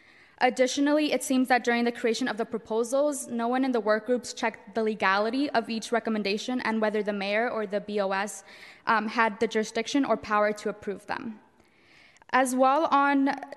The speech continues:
February twenty twenty-three, commissioners took a tour of Juvenile Hall,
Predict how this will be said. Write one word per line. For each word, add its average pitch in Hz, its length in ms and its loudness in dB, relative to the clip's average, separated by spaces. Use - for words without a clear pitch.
February 269 500 4
twenty 262 260 -2
twenty-three, 240 640 -2
commissioners 254 560 0
took 247 160 -4
a 226 60 0
tour 226 300 0
of 214 100 -2
Juvenile 208 340 -2
Hall, 247 460 0